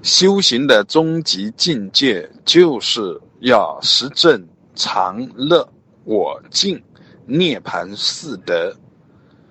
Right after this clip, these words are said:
从一个角度说，是出离轮回而证涅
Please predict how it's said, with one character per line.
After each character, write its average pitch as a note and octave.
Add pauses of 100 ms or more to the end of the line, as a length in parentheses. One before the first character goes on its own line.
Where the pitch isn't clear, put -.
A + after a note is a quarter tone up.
(2000)
从 D3+ (560)
一 F3
个 E3
角 G2
度 A#2+
说， A2+ (300)
是 A2+ (260)
出 -
离 A2 (120)
轮 G#2+
回 F2+ (100)
而 F2+
证 C3
涅 D#3+